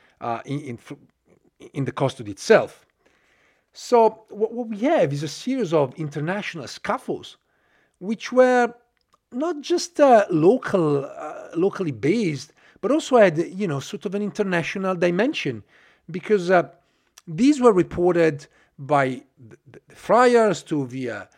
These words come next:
consuls, and eventually there were debates in the parliament, whether of Italy or Spain and other European countries. In nineteen thirteen,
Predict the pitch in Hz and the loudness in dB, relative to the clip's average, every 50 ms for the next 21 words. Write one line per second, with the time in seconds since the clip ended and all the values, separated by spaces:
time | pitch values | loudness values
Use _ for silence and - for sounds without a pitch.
0 | _ _ _ _ _ - - 254 294 269 - - - 262 247 233 220 196 156 165 | _ _ _ _ _ 2 4 4 4 4 0 -2 0 4 6 6 6 6 4 0
1 | 151 147 147 127 170 254 311 311 285 - 220 190 170 165 151 147 170 139 123 117 | -2 -2 -2 0 0 0 0 0 -2 -4 -2 0 0 0 0 -2 -4 -4 -4 -6
2 | 120 123 139 175 143 117 101 110 113 - - - _ _ _ _ _ 151 160 175 | -6 -8 -10 -10 -10 -10 -12 -12 -14 -16 -18 -20 _ _ _ _ _ -10 -10 -8
3 | - - 311 302 262 180 139 120 101 95 101 104 107 110 101 98 98 104 104 101 | -4 -2 0 0 0 -2 -4 -6 -8 -12 -14 -14 -14 -14 -12 -12 -14 -12 -14 -14
4 | 98 123 - 214 220 - - 196 165 147 135 120 107 95 92 95 - - - - | -14 -10 -10 -8 -8 -8 -8 -6 -4 -4 -4 -6 -8 -12 -16 -16 -18 -18 -6 -4
5 | 208 247 240 196 147 127 117 107 _ _ _ _ 156 160 156 143 135 127 120 120 | -2 -2 0 -2 -4 -6 -8 -12 _ _ _ _ -6 -4 -4 -4 -4 -8 -10 -10
6 | 113 - - - 107 98 92 - - 220 226 180 143 - - 73 - - _ _ | -12 -12 -14 -20 -20 -20 -8 -2 0 0 0 0 -4 -10 -18 -20 -20 -20 _ _
7 | _ _ _ _ _ _ _ _ _ _ _ _ _ _ _ _ _ _ _ _ | _ _ _ _ _ _ _ _ _ _ _ _ _ _ _ _ _ _ _ _
8 | _ _ _ _ _ _ _ _ - 180 214 262 262 254 226 - - 165 143 - | _ _ _ _ _ _ _ _ -6 -2 0 0 0 0 -4 -2 -4 -8 -8 -8
9 | - - 339 285 180 151 131 143 143 | -8 -4 -4 -2 -2 -2 -4 -6 -10